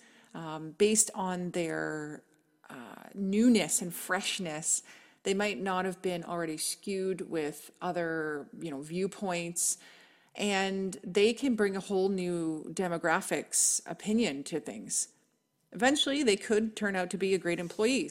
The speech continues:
and so you've really had them on kind of a probationary period at a lower cost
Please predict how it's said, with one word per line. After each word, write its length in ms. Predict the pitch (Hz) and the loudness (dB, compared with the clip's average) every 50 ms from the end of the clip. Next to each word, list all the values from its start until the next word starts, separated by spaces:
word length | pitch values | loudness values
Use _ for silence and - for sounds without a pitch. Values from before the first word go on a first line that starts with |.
| - | -8
and 160 | - 175 180 | -10 -8 -4
so 380 | 170 - - 190 180 175 170 170 | -4 -2 -2 0 0 0 0 -2
you've 420 | 160 165 175 196 226 247 226 - | -4 -4 -2 -2 0 0 -2 -4
really 480 | 160 147 151 165 208 247 247 208 180 165 | -8 -10 -4 0 2 4 4 4 4 2
had 320 | 170 165 185 185 180 175 | 0 0 2 2 2 2
them 160 | 175 175 170 - | 2 -2 -2 -2
on 180 | - - 165 | -4 -4 -4
kind 200 | 165 170 190 170 | -4 -4 -2 0
of 60 | 170 | 0
a 60 | 170 160 | -2 -2
probationary 800 | - - 180 160 - 196 262 247 - 196 160 151 147 143 147 | -2 -2 -2 2 4 4 4 4 2 -2 -4 -6 -6 -6 -6
period 460 | - - - 226 240 190 156 143 147 | -8 -6 -4 0 0 0 0 0 -2
at 100 | 160 151 | -2 -2
a 60 | 151 147 | -2 -4
lower 340 | 143 151 156 170 196 233 | -4 -2 0 2 4 2
cost 640 | 240 - - - 143 135 107 - - - - - - | 2 0 -2 -4 -4 -4 -4 -6 -8 -8 -10 -10 -14